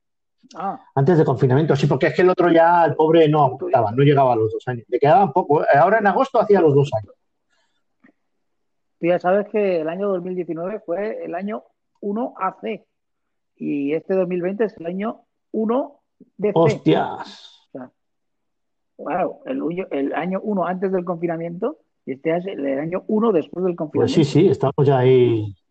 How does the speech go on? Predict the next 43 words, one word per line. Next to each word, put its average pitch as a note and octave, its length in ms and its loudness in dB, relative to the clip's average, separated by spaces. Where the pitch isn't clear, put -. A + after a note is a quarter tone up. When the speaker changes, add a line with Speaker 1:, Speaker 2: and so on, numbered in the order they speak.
Speaker 1:
Ah, F#3 120 -12
así - 160 -4
lo G3 100 4
llaman. F#3+ 320 0
Speaker 2:
Pero C#3+ 140 4
en C3 60 0
teoría D#3 260 4
no G#3 80 6
Speaker 1:
Ojo, G#3+ 60 8
Speaker 2:
debería G3+ 200 6
ser G3+ 180 4
Speaker 1:
ojo, F#3+ 40 6
Speaker 2:
año F#3 180 4
cero, B2+ 300 0
¿o C3+ 140 4
no? D#3+ 120 4
¿O C#3+ 220 4
el C#3 100 2
año F#3+ 280 6
cero G3 220 4
no F3+ 120 4
existe? C3 500 2
Speaker 1:
No, F#3+ 200 2
el E3+ 60 2
año E3+ 240 2
cero G3 160 0
no G#3 100 -2
Speaker 2:
Año D3+ 200 4
Speaker 1:
existe, D#3 100 2
Speaker 2:
cero F3 140 2
no F3 60 4
Speaker 1:
año F3 80 2
Speaker 2:
existe. C#3 260 0
Speaker 1:
cero. A#2+ 140 4
Speaker 2:
Bueno, E3 180 4
en D3 60 6
los C#3+ 120 2
cómics G3+ 320 2
sí, C3 340 2
hay D3 200 2
año C3+ 260 4
cero, G#2 260 2
pero G#2+ 340 -2